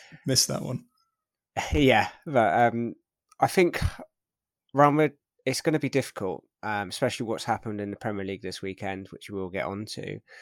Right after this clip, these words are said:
Speaker 2: But Real Madrid have obviously won their league, so
Speaker 1: Mm.
Speaker 2: they haven't, those games that they got left, they won't really be playing. Whereas Liverpool potentially need to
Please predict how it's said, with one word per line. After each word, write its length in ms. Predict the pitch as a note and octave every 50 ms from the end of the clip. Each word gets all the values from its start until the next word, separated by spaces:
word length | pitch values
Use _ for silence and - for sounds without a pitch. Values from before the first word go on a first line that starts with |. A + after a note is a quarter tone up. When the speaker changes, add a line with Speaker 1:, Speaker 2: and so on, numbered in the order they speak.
| - _ _ _ _ _ _ -
Speaker 2:
But 200 | A2 G#2 - -
Real 160 | A2+ B2 B2 A#2+
Madrid 300 | A#2 A2 - B2+ A#2 -
have 140 | G#2+ G2 A2
obviously 320 | A2 - - G#2+ - A#2
won 220 | G#2+ G#2+ G#2 G#2 G2+
their 120 | G2+ G2+
league, 360 | F#2+ A2 B2 D3 D#3 - - -
so 420 | - - - B2 A2 G#2 G2+ G2 G2 - _ _ - -
Speaker 1:
Mm. 160 | C3 B2+ A#2+
Speaker 2:
they 160 | A2 A2 A2
haven't, 440 | G2+ G#2+ A#2 G2+ F#2 G#2 G2+ - - _ _ _ -
those 220 | A#2 A2 A2 A2 G2+
games 420 | A#2+ A2+ A2 A2 G#2 G#2 G2+ -
that 80 | - F#2
they 120 | - G2+
got 180 | G2+ A#2 - D#2+
left, 480 | G#2 A#2 A2 G2+ - - - - - _ _ -
they 100 | - A2 G#2
won't 240 | G2+ G#2 G#2 - -
really 260 | G#2 G#2+ G#2 G2 G#2
be 120 | - G2+ F#2+
playing. 480 | - - A2+ G#2+ A2 A#2 A#2+ C3 C#3 _ _ _ _ - - - - _ _ _ -
Whereas 480 | G#2+ A2 G#2 G#2 G#2 G#2 G2 - - -
Liverpool 600 | A2+ A2 A2 A2+ A#2 A#2+ A#2+ A#2 A2+ G#2+ G#2 - _ _ _ _ _ _ _ _ _ _ _ _ _ _ - - -
potentially 680 | - - - E3+ E3 E3 - - E3+ E3 F3 F3 E3 - - - - - - _ _ -
need 280 | C#3 C#3 C#3 C#3 C#3 -
to 180 | - D3 C#3